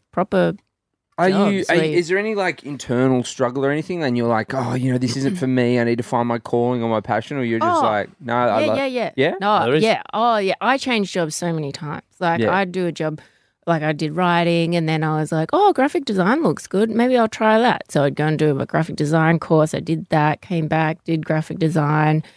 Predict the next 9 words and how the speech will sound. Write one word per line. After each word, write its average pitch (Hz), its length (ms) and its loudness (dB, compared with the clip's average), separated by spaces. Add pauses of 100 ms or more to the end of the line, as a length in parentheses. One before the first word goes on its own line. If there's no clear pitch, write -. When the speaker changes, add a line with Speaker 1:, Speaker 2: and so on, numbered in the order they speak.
(220)
Speaker 1:
Didn't 190 240 2
really 165 320 4
have 160 200 0
a 160 40 -10
good 160 160 0
time 156 380 2
doing 160 320 4
that. 156 420 2
Um, 151 540 2